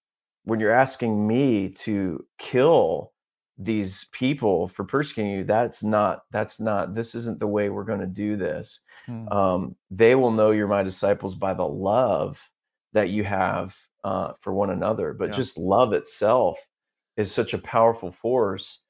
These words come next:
Speaker 1: Um, if, if, if everyone could go up to heaven right now, y-, the first thing you would notice is that there's love everywhere.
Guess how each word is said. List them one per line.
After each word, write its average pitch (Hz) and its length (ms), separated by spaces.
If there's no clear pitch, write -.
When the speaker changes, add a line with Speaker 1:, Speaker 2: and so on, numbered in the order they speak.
Speaker 1:
Um, 101 340
if, 117 220
if, 120 160
if 131 280
everyone 135 300
could 110 160
go 117 100
up - 80
to 101 60
heaven 110 340
right 98 200
now, 95 420
y-, 104 300
the 104 160
first 135 300
thing 127 140
you 113 140
would 104 120
notice 101 420
is 95 200
that 98 180
there's 104 180
love 104 360
everywhere. 101 640